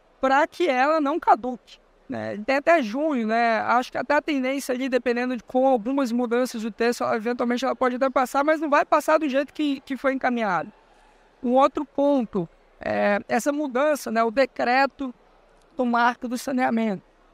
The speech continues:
A gente teve o decreto marco do saneamento, que, dois decretos, na verdade, que desfiguram,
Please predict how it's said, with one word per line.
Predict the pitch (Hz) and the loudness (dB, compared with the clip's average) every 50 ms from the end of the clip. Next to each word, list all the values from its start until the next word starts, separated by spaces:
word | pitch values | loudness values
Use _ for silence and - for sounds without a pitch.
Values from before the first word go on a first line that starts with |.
| _ _ - | _ _ -14
A | 214 | -10
gente | 190 - | -4 0
teve | 247 247 | 0 0
o | 262 | 2
decreto | 277 269 247 - 254 254 262 - - | 2 0 0 2 0 0 0 0 2
marco | 233 247 240 220 - 254 | 2 2 2 2 0 -4
do | 220 | -6
saneamento, | - - 247 233 240 240 220 220 226 240 247 226 - 208 180 - _ _ _ _ _ _ _ | -4 -2 0 0 0 2 2 2 2 0 0 -2 -4 -6 -8 -8 _ _ _ _ _ _ _
que, | - 233 220 214 214 - - | -4 -2 -2 -2 -2 -4 -4
dois | 180 240 254 311 294 | 0 2 2 2 2
decretos, | 233 254 233 - 240 226 240 240 233 - | 0 -2 -2 -2 0 0 0 0 -2 -4
na | - 226 | -4 -2
verdade, | 208 220 208 202 214 226 240 233 214 190 | -2 0 0 2 2 4 2 2 -2 -4
que | - - 240 233 226 214 208 - _ - | -6 -4 -2 -2 -2 -2 -4 -6 _ -12
desfiguram, | 262 202 220 285 320 - - - - 302 277 202 208 247 285 311 320 285 240 202 175 | -8 -2 0 0 0 0 -2 -4 -4 -4 -4 -4 -4 -4 -2 -2 0 0 0 -2 -4